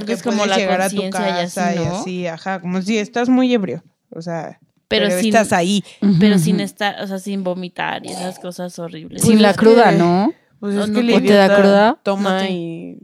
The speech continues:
Speaker 2: se mete éxtasis.
Speaker 3: Uy, no, doble. Ese sí
Speaker 2: Sí.
Speaker 3: está duro.
Speaker 2: Pues entonces sí.
Speaker 1: Ay, no sé, güey.
Speaker 3: ¿Pero no da, las drogas dan cruda?
Speaker 1: ¿Quién sabe?
Speaker 2: No creo.
Speaker 1: Es que,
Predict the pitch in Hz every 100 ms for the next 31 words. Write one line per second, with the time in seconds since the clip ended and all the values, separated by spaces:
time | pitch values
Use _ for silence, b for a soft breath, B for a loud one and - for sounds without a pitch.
0 | _ 185 175 170 180 - 185 180 196 196
1 | 190 180 180 180 170 185 202 151 156 165
2 | - 175 208 175 196 175 180 170 180 175
3 | 185 175 - 175 180 170 _ _ 196 202
4 | 214 220 - - 107 113 - 208 214 247
5 | 277 320 453 539 - 277 302 330 415 523
6 | 403 285 - 226 196 277 - _ _ _
7 | _ _ _ _ - 247 311 - - 165
8 | 202 359 240 151 190 233 - - - -
9 | - 294 262 262 294 - 370 330